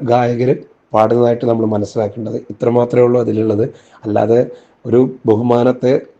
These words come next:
കുറവോ, ആ, ഒന്നും ആയിട്ട് കാണേണ്ടതില്ല, ഇൻഷാ അല്ലാ. തുടർന്നുള്ള വരികളിൽ "മനമായി മതിയായി നബിമാൻ ഇതളിൽ മധു ചിന്തും മുഹബത്തിൻ മയിലാണ്." റസൂൽ സല്ലല്ലാഹു അലൈഹി വസല്ലമയോട് ചേർത്ത് പറയുമ്പോൾ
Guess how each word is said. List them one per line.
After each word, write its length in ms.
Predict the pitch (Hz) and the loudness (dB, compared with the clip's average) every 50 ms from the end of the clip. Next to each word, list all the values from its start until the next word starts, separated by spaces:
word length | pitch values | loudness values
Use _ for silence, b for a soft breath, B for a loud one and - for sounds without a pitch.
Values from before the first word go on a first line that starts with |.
| _ _ | _ _
കുറവോ, 560 | - 120 117 117 117 120 123 123 127 - - - - _ _ _ _ _ _ - - | -6 -2 0 2 2 2 2 2 0 -2 -6 -10 -20 _ _ _ _ _ _ -12 -10
ആ, 40 | |
ഒന്നും 600 | 113 113 110 110 131 127 117 120 120 131 139 139 - - _ - | -8 -6 -6 -4 -4 -2 -2 0 0 0 -2 -2 -6 -14 _ -8
ആയിട്ട് 260 | 113 113 110 107 120 | -4 -4 -4 -4 -4
കാണേണ്ടതില്ല, 760 | 127 127 110 98 95 98 101 101 110 104 104 101 92 92 - - - _ _ - - | -4 -2 0 0 0 0 -2 -2 -2 -2 -2 -2 -2 -4 -4 -8 -12 _ _ -16 -16
ഇൻഷാ 260 | 92 90 - 98 90 | -14 -10 -6 -6 -6
അല്ലാ. 220 | 85 85 85 90 - _ _ _ _ _ _ _ _ _ _ _ _ _ _ _ _ _ _ _ _ _ _ _ _ _ _ _ _ _ - 139 | -6 -6 -10 -14 -18 _ _ _ _ _ _ _ _ _ _ _ _ _ _ _ _ _ _ _ _ _ _ _ _ _ _ _ _ _ 0 2
തുടർന്നുള്ള 440 | 135 139 147 147 160 160 156 151 156 | 4 4 4 4 4 4 4 4 4
വരികളിൽ 520 | 147 135 127 127 117 120 120 120 127 131 | 4 2 2 0 0 0 0 0 0 0
"മനമായി 640 | 127 123 117 113 110 117 131 139 139 135 135 135 143 | 0 0 -2 0 0 -2 -2 0 0 2 2 2 0
മതിയായി 640 | 139 131 120 113 110 117 117 120 123 123 123 127 131 | 0 0 -2 -2 -2 -2 -2 0 0 0 0 0 0
നബിമാൻ 680 | 123 117 113 104 127 127 127 127 123 123 127 127 131 123 | 0 -2 -2 -2 -2 -2 0 0 0 2 2 2 0 0
ഇതളിൽ 420 | 117 110 113 110 117 120 131 - - - | 0 0 -2 -2 -2 -2 -4 -4 -6 -4
മധു 300 | 113 113 113 113 - 151 | -4 -4 -4 -4 -8 -10
ചിന്തും 440 | 143 - 131 127 120 127 135 135 | -6 -4 -4 -2 0 0 0 0
മുഹബത്തിൻ 760 | 123 113 - - 123 120 113 120 117 - - 135 135 160 160 - _ _ - - | 0 -2 -4 -6 -8 -4 -4 -4 -4 -2 -2 -4 -4 -4 -6 -10 _ _ -8 -4
മയിലാണ്." 640 | 127 117 113 113 113 110 110 104 98 95 98 98 - _ _ _ b b b b b b b b b b b 123 | -2 0 0 2 2 2 2 0 0 -2 -4 -8 -12 _ _ _ b b b b b b b b b b b -8
റസൂൽ 240 | 101 - 120 113 | -6 -4 -4 -2
സല്ലല്ലാഹു 360 | 110 123 123 120 120 123 127 131 | 0 0 2 2 4 4 4 4
അലൈഹി 180 | 127 131 127 | 2 0 0
വസല്ലമയോട് 640 | 127 127 135 135 131 135 135 135 135 139 143 143 - | -2 -2 -2 0 0 2 2 2 2 2 2 0 -2
ചേർത്ത് 420 | - 143 135 135 131 131 151 127 - | 0 0 0 0 -2 -2 -4 -2 -2
പറയുമ്പോൾ 560 | 131 123 117 113 113 113 113 117 123 127 - | 0 0 0 0 -2 -2 -2 -2 -2 -2 -4